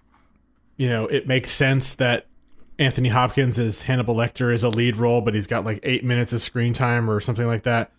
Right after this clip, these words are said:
I agree with that, but also it's, it's weird. Um,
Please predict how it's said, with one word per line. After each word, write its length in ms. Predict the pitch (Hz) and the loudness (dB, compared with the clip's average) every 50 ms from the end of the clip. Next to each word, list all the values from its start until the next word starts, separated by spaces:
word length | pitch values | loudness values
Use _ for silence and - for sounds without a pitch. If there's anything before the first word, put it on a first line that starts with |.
| - - - _ _ _ _ _ _ _ _ _ _ _ _ _ _ _ _ _ _ _ _ - | -20 -20 -20 _ _ _ _ _ _ _ _ _ _ _ _ _ _ _ _ _ _ _ _ -2
I 100 | 143 131 | -2 0
agree 320 | 123 117 131 147 160 165 | 0 2 2 4 4 6
with 220 | 151 156 151 151 | 6 4 2 2
that, 280 | - 151 147 147 139 - | 2 2 4 4 2 2
but 100 | - 131 | 2 2
also 240 | 127 123 - - 127 | 2 2 2 2 2
it's, 160 | 120 117 - | 0 0 0
it's 240 | - 151 135 - - | -2 -4 -4 -4 -2
weird. 520 | 131 127 135 139 139 143 143 135 143 - - | 0 2 4 4 4 4 4 2 2 2 2
Um, 440 | 139 123 117 113 113 107 101 82 | 0 2 2 0 -2 -2 -4 -6